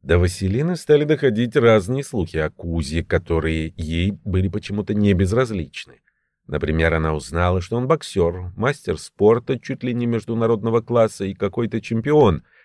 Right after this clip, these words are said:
занимается у знаменитого тренера Привалова в "Спартаке". "Да, там есть секция бокса, дверь напротив нашей художественной гимнастики на втором этаже", вспоминала Василина.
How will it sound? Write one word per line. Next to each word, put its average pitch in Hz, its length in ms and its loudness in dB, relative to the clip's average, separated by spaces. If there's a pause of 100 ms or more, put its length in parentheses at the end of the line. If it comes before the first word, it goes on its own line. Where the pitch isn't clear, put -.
(120)
занимается 82 580 0
у 78 40 -6
знаменитого 85 640 -4
тренера 85 480 -4
Привалова 85 760 0
в - 80 -18
"Спартаке". 90 680 0 (880)
"Да, 104 640 2
там 98 160 4
есть 113 380 -4
секция 156 420 -2
бокса, 143 640 2
дверь 107 340 2
напротив 107 540 -2
нашей 156 240 -4
художественной 117 640 -2
гимнастики 131 720 -2
на 90 120 -4
втором 123 380 -2
этаже", 127 460 0 (340)
вспоминала 82 580 2
Василина. 80 640 0